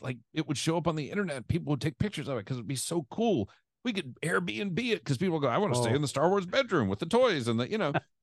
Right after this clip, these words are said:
Speaker 1: So, uh, I don't know if that's actually ever gonna be able to happen, but for that,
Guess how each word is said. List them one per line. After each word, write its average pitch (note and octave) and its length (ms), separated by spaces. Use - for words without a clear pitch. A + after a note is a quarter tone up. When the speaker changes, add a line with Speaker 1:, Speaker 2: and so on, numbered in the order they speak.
Speaker 1:
So, E3 260
uh, C#3 460
I D3+ 80
don't E3 120
know D3+ 60
if B2 80
that's B2 260
actually A#2 480
ever G#2+ 160
gonna G2+ 180
be G2+ 100
able F#2 140
to F#2 60
happen, F#2+ 260
but G2+ 140
for E3 200
that, B2+ 280